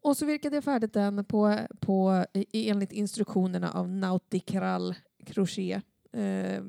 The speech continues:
vad hette hon? Jag kommer inte ihåg vad hon hette. Krall någonting hette hon.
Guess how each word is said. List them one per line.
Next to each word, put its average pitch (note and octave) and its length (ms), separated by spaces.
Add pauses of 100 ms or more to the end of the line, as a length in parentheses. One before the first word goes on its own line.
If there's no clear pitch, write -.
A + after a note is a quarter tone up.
(260)
vad F#3 300
hette F3+ 260
hon? E3+ 180
Jag F#3+ 100
kommer G3+ 160
inte E3 120
ihåg D3+ 60
vad E3 100
hon E3+ 80
hette. - 360 (160)
Krall E3+ 400
någonting C#3+ 420
hette - 200
hon. A3 100